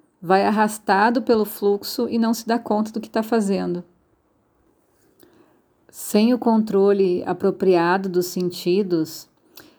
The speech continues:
a mente se fragmenta em cinco direções, ou seja, cada sentido nos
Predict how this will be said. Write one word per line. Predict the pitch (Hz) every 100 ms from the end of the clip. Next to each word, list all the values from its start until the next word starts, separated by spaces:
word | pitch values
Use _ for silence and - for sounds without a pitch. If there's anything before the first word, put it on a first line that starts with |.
| _ -
a | 190
mente | 190 202 214 214
se | 240
fragmenta | 214 214 196 202 202 220 220
em | 220
cinco | 220 220 247 254
direções, | 226 233 233 - 202 190 185 - - _ _ _ -
ou | 196
seja, | - 202 190 165 175 - - - _ -
cada | 214 220 262 269
sentido | 262 - 220 214 - 233 233 208 170 - - _ _ -
nos | 208 214 185 -